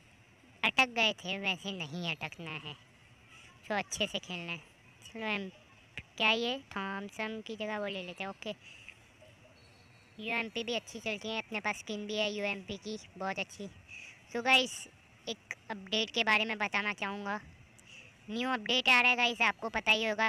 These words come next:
फोर्थ एनिवर्सरी के बारे में। आप सभी को पता होगा फोर्थ एनिवर्सरी आने वाली है, उसमें आपको ग्लो ऑल मिलेगा, आलोक मिलेगा और इलाइट पास फ्री मिलेगा।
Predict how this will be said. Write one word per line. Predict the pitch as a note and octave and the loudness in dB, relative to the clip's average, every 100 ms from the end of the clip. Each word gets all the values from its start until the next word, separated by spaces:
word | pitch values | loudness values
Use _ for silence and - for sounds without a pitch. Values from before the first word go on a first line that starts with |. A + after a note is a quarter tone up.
| - - | 0 -4
फोर्थ | G#3+ A3 | -2 2
एनिवर्सरी | A3 G#3+ G#3 G3 G3+ G#3+ | 2 2 -2 0 -2 0
के | A3 | 0
बारे | G3+ F#3+ G3 | 2 2 0
में। | G3 G3 - - - - - | -2 -4 -16 -20 -20 -20 0
आप | G#3+ - | 0 2
सभी | G#3 G#3+ A3 | 0 2 0
को | A#3 A#3+ | 0 0
पता | A3+ G#3+ | 2 4
होगा | G#3 G3 G3 - - - | 2 2 0 -2 -10 -4
फोर्थ | A3 G#3+ | -4 -2
एनिवर्सरी | G#3+ G#3+ G3+ - F3+ F#3+ | -4 -2 -6 -6 -8 -6
आने | F#3 F#3 F#3 | -6 -6 -2
वाली | G#3 G#3+ G#3 | -2 0 -2
है, | G#3 G3+ - - - - - | -2 -4 -8 -20 -20 -18 -8
उसमें | G#3+ - A3 | -4 4 4
आपको | G#3+ - A3 | 4 0 -2
ग्लो | G3+ G#3 | 0 4
ऑल | G#3 G#3 | 6 4
मिलेगा, | G#3 G#3 G#3 G#3 F#3 | 4 2 4 6 6
आलोक | G3 G3 | 6 4
मिलेगा | G#3 G3+ F#3+ G3+ G3+ G3+ | 0 0 2 0 0 0
और | G#3 G3+ | 0 0
इलाइट | G3+ G3 G3 - - | 2 2 2 -4 -4
पास | F#3 F3+ - - | -2 -2 -8 -14
फ्री | - G3+ F3 | -6 -4 -4
मिलेगा। | E3 D#3 D#3 D3+ | -6 -8 -10 -12